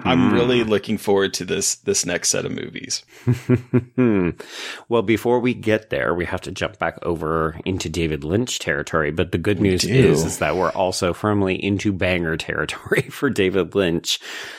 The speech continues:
Speaker 2: So, uh, we really take off. And we're actually going to move into the back half of the eighties for our next venture with nineteen eighty-six's literally seminal, no, uh,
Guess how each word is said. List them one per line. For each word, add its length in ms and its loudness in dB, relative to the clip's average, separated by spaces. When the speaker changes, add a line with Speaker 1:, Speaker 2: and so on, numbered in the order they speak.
Speaker 2:
So, 420 0
uh, 500 2
we 160 0
really 280 0
take 320 -4
off. 280 0
And 80 -2
we're 100 0
actually 540 0
going 280 -2
to 60 0
move 280 -2
into 400 0
the 140 0
back 360 -2
half 500 -2
of 220 -2
the 200 -2
eighties 600 -4
for 200 0
our 160 0
next 300 -4
venture 600 0
with 340 -2
nineteen 760 0
eighty-six's 1500 -2
literally 960 0
seminal, 640 -2
no, 220 0
uh, 300 0